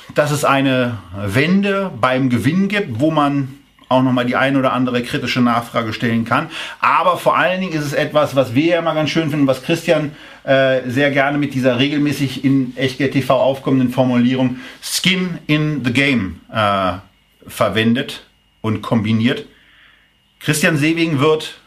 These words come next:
äh, laut Spiegel Online, ähm,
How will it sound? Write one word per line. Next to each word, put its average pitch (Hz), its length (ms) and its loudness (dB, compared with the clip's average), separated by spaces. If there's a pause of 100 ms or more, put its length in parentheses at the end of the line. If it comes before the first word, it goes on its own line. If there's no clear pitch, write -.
äh, 123 500 2
laut 120 280 2
Spiegel 127 300 0
Online, 143 500 0 (560)
ähm, 127 640 2